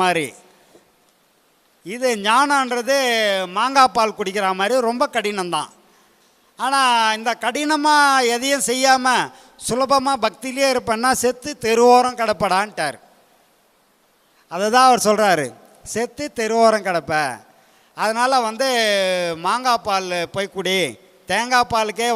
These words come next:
உக்காந்துக்கிட்டு இருக்காதன்னு சொல்லியிருக்காரு. அதனால பக்தி சுலபமான விஷயம். இன்னொரு விஷயம் என்னன்னா, பக்தி கும்பலா போய் செய்யக்கூடிய விஷயம், ஞானன்றது தனித்து உக்காந்து செய்யக்கூடிய விஷயம்.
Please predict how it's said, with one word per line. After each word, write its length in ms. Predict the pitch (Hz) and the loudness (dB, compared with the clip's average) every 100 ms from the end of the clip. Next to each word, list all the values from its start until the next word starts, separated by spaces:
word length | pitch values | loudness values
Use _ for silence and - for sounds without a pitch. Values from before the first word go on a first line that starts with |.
| 208 | -2
உக்காந்துக்கிட்டு 460 | 208 220 202 175 | -2 -4 -4 -6
இருக்காதன்னு 480 | 180 156 151 170 208 | -6 -4 -2 -4 -4
சொல்லியிருக்காரு. 500 | 175 156 131 135 127 110 160 | -6 -6 -8 -8 -10 -10 -10
அதனால 300 | 214 233 254 208 190 208 185 | -8 -6 -6 -4 -4 -8 -10
பக்தி 260 | 208 - 285 - | -12 -12 -12 -10
சுலபமான 500 | 226 226 220 214 208 190 | -8 -10 -10 -10 -10 -10
விஷயம். 260 | 202 160 151 - - _ 185 | -10 -10 -10 -18 -20 _ -8
இன்னொரு 300 | 254 285 277 240 | -6 -2 -2 -2
விஷயம் 220 | 226 240 | -2 -2
என்னன்னா, 300 | 208 202 202 170 190 214 - - - 160 | -2 -2 0 2 0 -2 -8 -20 -14 -4
பக்தி 280 | 226 - 320 254 | -4 -2 -6 -4
கும்பலா 320 | 262 269 294 294 233 | 0 4 4 4 2
போய் 420 | 262 262 254 294 285 262 | -2 -2 -2 -4 -6 -6
செய்யக்கூடிய 460 | 254 277 269 240 247 214 | -8 -8 -8 -6 -6 -6
விஷயம், 320 | - 175 120 - _ _ _ _ _ _ _ _ 156 | -8 -8 -8 -12 _ _ _ _ _ _ _ _ -2
ஞானன்றது 640 | 226 277 302 285 240 247 294 247 | 2 4 2 0 -2 -4 -4 -2
தனித்து 400 | 247 285 - 311 277 | -4 -4 -6 -4 -4
உக்காந்து 360 | 254 247 240 262 | -4 -6 -6 -8
செய்யக்கூடிய 440 | 226 240 226 202 196 170 | -6 -6 -6 -8 -8 -8
விஷயம். 300 | - 139 | -10 -10